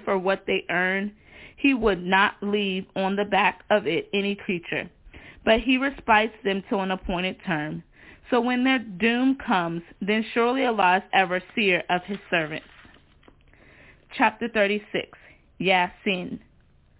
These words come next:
In the name of Allah, the Beneficent, the Merciful. O man, by the Quran,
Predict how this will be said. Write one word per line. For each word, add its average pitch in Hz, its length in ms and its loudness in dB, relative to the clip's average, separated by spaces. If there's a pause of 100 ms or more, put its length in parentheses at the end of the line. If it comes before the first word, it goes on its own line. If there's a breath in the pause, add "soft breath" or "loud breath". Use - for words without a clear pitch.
(420 loud breath)
In 240 120 2
the 254 100 2
name 247 320 0
of 302 80 -2
Allah, 226 400 4
the 202 60 -4
Beneficent, 202 600 -4
the 202 100 -4
Merciful. 170 600 -6 (480 soft breath)
O 262 160 2
man, 185 480 -4 (220)
by 220 200 4
the 247 120 -6
Quran, 190 560 -2